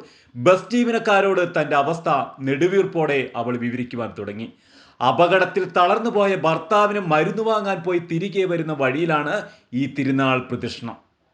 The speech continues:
പ്രദക്ഷിണം അവളുടെ പ്രതീക്ഷകളെ മുഴുവൻ വഴിതെറ്റിച്ചു. ബസ് താമസിച്ചതുകൊണ്ട് ഇനി കടത്തുവെള്ളം കിട്ടുകയില്ല. കടത്തുവെള്ളം കിട്ടിയാലേ വീടണയുവാൻ അവൾക്ക് സാധിക്കുമായിരുന്നുള്ളൂ. രണ്ട്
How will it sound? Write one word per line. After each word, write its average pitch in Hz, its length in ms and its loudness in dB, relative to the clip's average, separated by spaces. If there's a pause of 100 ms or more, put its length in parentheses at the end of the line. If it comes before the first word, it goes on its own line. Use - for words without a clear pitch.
(340)
പ്രദക്ഷിണം 165 520 2 (220)
അവളുടെ 151 340 2
പ്രതീക്ഷകളെ 143 600 0 (420)
മുഴുവൻ 123 420 -2 (300)
വഴിതെറ്റിച്ചു. 107 580 -10 (680)
ബസ് 165 360 2 (100)
താമസിച്ചതുകൊണ്ട് 202 800 0 (220)
ഇനി 160 200 -2
കടത്തുവെള്ളം 180 600 2
കിട്ടുകയില്ല. 165 520 0 (340)
കടത്തുവെള്ളം 170 640 0
കിട്ടിയാലേ 175 520 2 (300)
വീടണയുവാൻ 143 720 -2 (180)
അവൾക്ക് 110 320 -10
സാധിക്കുമായിരുന്നുള്ളൂ. 104 880 -8 (640)
രണ്ട് 139 380 2